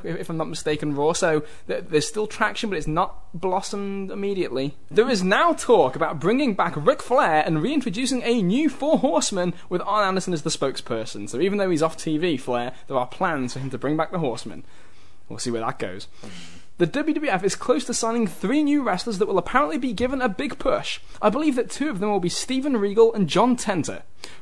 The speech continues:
Regal hasn't signed a contract but has told people he's planning on starting here soon. John Tenta also hasn't signed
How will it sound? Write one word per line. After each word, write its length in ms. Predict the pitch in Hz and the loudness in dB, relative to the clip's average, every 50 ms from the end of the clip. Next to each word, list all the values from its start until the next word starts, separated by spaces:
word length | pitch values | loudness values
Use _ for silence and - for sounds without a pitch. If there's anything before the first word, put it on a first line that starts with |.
| - | 0
Regal 280 | 170 262 294 311 302 220 | 4 4 6 6 4 4
hasn't 300 | - 247 254 277 269 233 | 2 0 0 0 0 0
signed 200 | - 240 240 226 | 0 0 0 -2
a 40 | 220 | -2
contract 360 | - 196 180 175 214 214 - | -2 -2 -2 0 -2 -2 -4
but 100 | - - | -8 -6
has 240 | - - 240 240 - | -2 -2 -2 -2 -2
told 220 | - 226 202 190 | -4 -4 -4 -2
people 220 | - 196 185 196 | -2 -4 -2 -2
he's 200 | 185 170 143 131 | 0 0 -2 -2
planning 300 | - - - 208 202 196 | -4 -4 -2 -2 0 0
on 100 | 185 170 | 0 -2
starting 340 | 165 - - 196 190 196 196 170 | -2 -2 -2 -2 -2 -2 -2 -4
here 180 | - 170 160 | -2 -4 -4
soon. 400 | 165 - - 214 214 220 226 214 - - - - - - | -4 -4 -4 -2 0 0 -2 -2 -4 -8 -12 -12 -10 -2
John 240 | - 202 202 196 185 | 0 2 2 2 2
Tenta 320 | - 262 269 - - - - | 2 0 0 0 0 0 0
also 280 | 240 277 269 269 240 | 2 2 2 2 0
hasn't 300 | 196 - 139 143 143 - | 0 0 -2 -2 -4 -4
signed 340 | - - 143 120 117 123 135 | -2 -2 -2 0 -2 -4 -4